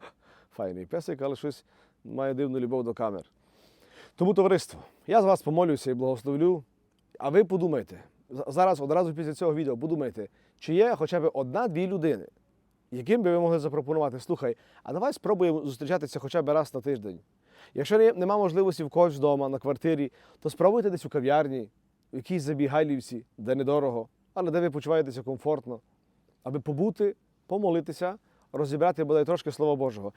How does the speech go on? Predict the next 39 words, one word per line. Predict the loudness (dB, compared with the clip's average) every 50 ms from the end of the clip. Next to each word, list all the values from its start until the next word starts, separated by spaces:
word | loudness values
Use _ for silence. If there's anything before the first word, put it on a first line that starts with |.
| _ _ _ _ _ -4
І | -2
ви | -2 0
побачите, | 0 2 4 4 2 2 0 -4 -2 -2
як | -2 -2 -2
це | -4 -4
вас | -4 -4
благословить. | -4 -4 -4 -4 -4 -4 -4 -4 -4 -4 -6 _ _ -20 -16 -12
Особливо | -10 -6 -2 0 4 6 6 6
тоді, | 6 4 0 0
коли | 2 2 4 4
ви | 6 4 4 4
витриваєте | 2 0 0 0 0 2 2 2 2 0 -4
хоча | -4 0 2 2
б | 2 2
півроку. | 2 0 0 2 2 0 -2 -4 -10 -20 _ _ _ _ _ _ _ _ _ _ _ _ -10
Ви | -8 -6
побачите, | -4 -4 -4 -2 0 0 0 0 -2 -4 -4 -2
яким | -4 -2 0 0 0 0
це | 0 -4 -8
стане | -4 -4 -2 -2 -2 -2
для | -2 -2 -2
вас | -2 -2 -4 -4
благословінням. | -4 -6 -6 -6 -6 -4 -2 -2 -2 -2 -2 -6 -8 -10 _ _ _ _ _ _ _ _ _ _ _ _ _ _ -4
І | -2 0
для | 0 0 4
тих, | 6 6 6 6 4 -2 _ _ _ _
хто | _ -6 -4
буде | 0 2 2
разом | 2 2 0 -2 -4
з | -2
вами. | 0 0 0 0 -2 -8 -12 _ _ _ _ _ _ _ _ _ _ _ _ _ _ _ -12
Бо | -10 -6
це | -4 -2 -2
і | 0 2
є | 0 0 0
спільнота, | -2 -4 -4 -2 -2 -2 -2 -2 -2 -2 -2 -2 -4 _ _ _ _ _ _ -4
коли | 0 0 2 2
ми | 0 -2
шукаємо, | -2 -4 -8 -6 -2 0 0 2 2 2 0 0 -2 -2 -4